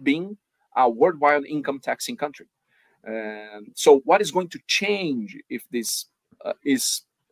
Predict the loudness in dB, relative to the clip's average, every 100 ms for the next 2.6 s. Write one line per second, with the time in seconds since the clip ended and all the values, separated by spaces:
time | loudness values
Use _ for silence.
0 | -4 2 2 0 -6 -6 -6 -10 -12 _
1 | _ _ _ _ -4 -2 -4 -8 _ _
2 | _ 0 2 2 -2